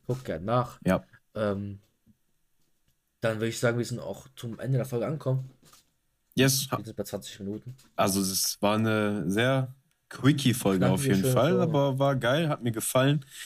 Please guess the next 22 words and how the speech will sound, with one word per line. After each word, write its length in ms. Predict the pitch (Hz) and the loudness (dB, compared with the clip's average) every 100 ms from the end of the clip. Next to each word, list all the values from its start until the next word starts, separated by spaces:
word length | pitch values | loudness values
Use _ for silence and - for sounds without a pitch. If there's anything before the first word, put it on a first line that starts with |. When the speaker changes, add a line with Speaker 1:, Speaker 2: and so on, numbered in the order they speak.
| - - - | -18 -16 0
Speaker 2:
Ähm, 480 | 104 104 104 98 98 | 2 4 2 -2 -4
schön, 400 | - - 127 123 | -6 2 4 4
kurz, 340 | 123 123 120 - | 2 2 2 -2
knackig, 500 | 120 120 117 104 - _ | 0 2 0 -2 -8 _
paar 160 | - 104 | -2 2
geile 260 | 107 107 | 2 2
Fragen. 520 | - - 113 117 110 - _ _ _ _ | 0 2 2 2 -2 -6 _ _ _ _
Danke, 220 | 107 107 | 0 2
Schein, 320 | - 113 110 110 | 2 2 0 0
auf 120 | - | -2
jeden 120 | 107 | -2
Fall, 140 | 107 | 0
dass 180 | 101 - | 0 -2
du 300 | - 98 95 | 0 2 2
dir 220 | 87 98 | 2 0
die 100 | 92 92 | 2 0
Gedanken 300 | 104 101 110 | 0 -2 -4
zu 200 | - 113 | -2 0
dieser 220 | 113 123 | 2 0
Folge 340 | 123 117 113 | 2 0 0
gemacht 340 | 110 113 120 - | 0 0 0 -2
hast. 220 | 139 | -2